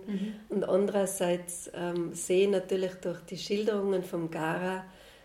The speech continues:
Speaker 2: wie schwer das Leben ist für die Leute drüben, hab da noch mehr Respekt und Rücksichtnahme und, äh, ja,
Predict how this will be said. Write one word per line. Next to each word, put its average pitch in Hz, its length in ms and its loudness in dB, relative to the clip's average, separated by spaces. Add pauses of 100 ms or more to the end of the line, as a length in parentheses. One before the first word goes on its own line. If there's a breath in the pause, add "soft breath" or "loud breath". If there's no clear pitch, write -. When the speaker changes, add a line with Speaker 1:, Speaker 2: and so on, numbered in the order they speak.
Speaker 2:
wie 185 140 -4
schwer 180 320 6
das 208 160 0
Leben 190 320 4
ist 185 180 -4
für 196 100 -4
die 185 100 0
Leute 175 360 -2
drüben, 185 480 -4
hab 180 240 -6
da 175 160 2
noch 185 360 2
mehr 208 240 0
Respekt 190 560 -2 (960 soft breath)
und 175 420 -2
Rücksichtnahme 180 1000 0
und, 160 500 -2
äh, 170 140 -6 (1080 loud breath)
ja, 190 380 2